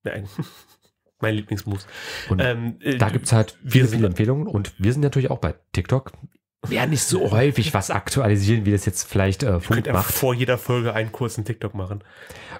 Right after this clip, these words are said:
Speaker 2: Können wir gerne machen, äh, dann hört, hätten wir zumindest einmal monatlich was.
Speaker 1: <laughs>
Speaker 2: Ja,
Speaker 1: Ja.
Speaker 2: ich meine, ist ein Start, aber es ist halt auch immer, äh, wo der Schwerpunkt liegt. Äh, wir sind unter der Seminar erreichbar bei TikTok.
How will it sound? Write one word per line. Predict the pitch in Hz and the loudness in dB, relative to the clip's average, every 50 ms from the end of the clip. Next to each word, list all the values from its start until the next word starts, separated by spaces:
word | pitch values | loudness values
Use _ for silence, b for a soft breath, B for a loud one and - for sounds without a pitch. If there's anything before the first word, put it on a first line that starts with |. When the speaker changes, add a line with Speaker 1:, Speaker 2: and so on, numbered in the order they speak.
| B B 117 98 B B B B B B B B _ _ _ | B B -8 -8 B B B B B B B B _ _ _
Speaker 2:
Können | - 101 98 107 | 0 0 2 2
wir | 120 123 | 2 2
gerne | 113 123 120 117 110 | 2 2 2 2 2
machen, | 104 110 120 - - 147 147 147 | 2 0 0 0 0 0 0 0
äh, | 147 - 110 101 107 | 0 2 2 2 2
dann | 104 107 107 101 95 | 2 2 2 2 2
hört, | 107 110 - | 2 2 2
hätten | 104 - | 2 2
wir | 120 113 | 2 0
zumindest | - - 110 107 - | 2 0 0 0 0
einmal | 101 98 101 95 | 0 2 2 2
monatlich | 104 120 120 110 90 101 98 - | 2 2 2 2 0 0 0 0
was. | 120 131 - - - - _ - | 0 -2 -2 -4 -10 -12 _ -8
Speaker 1:
<laughs> | - - - 247 - 302 285 - | -4 -2 -2 0 0 0 0 2
Speaker 2:
Ja, | - - | 2 2
Speaker 1:
Ja. | 104 | 2
Speaker 2:
ich | 98 - | 2 2
meine, | - 98 104 156 | 0 -2 0 0
ist | 139 123 - | 0 2 2
ein | 139 | 2
Start, | 120 - - 95 87 87 90 B B B B B B B | 0 2 2 2 2 0 -2 B B B B B B B
aber | - 104 | 0 2
es | 101 | 2
ist | 95 | 4
halt | 107 101 110 | 2 2 0
auch | 117 | 0
immer, | 110 101 104 101 101 113 110 | 0 0 0 0 0 0 0
äh, | 98 95 90 | 0 2 2
wo | 95 | 2
der | 87 | 0
Schwerpunkt | 85 - 87 85 - - 92 85 85 | 0 0 0 0 0 -2 -4 -4 -4
liegt. | 78 73 - - B B B B B B - | -4 -6 -6 -10 B B B B B B -2
Äh, | 92 92 92 90 92 | 0 2 2 2 2
wir | 110 131 | 2 2
sind | 139 147 | 2 2
unter | 131 107 120 110 | 2 2 2 2
der | 98 87 95 95 104 | 2 2 2 2 4
Seminar | 101 98 87 80 73 73 78 - | 4 2 2 0 0 -2 -2 -4
erreichbar | - 69 67 65 67 - - - 67 65 64 | -4 -6 -8 -8 -8 -8 -8 -8 -8 -8 -8
bei | 67 69 65 65 | -8 -8 -8 -8
TikTok. | - - - - - - 69 65 - | -8 -8 -10 -8 -6 -8 -8 -8 -10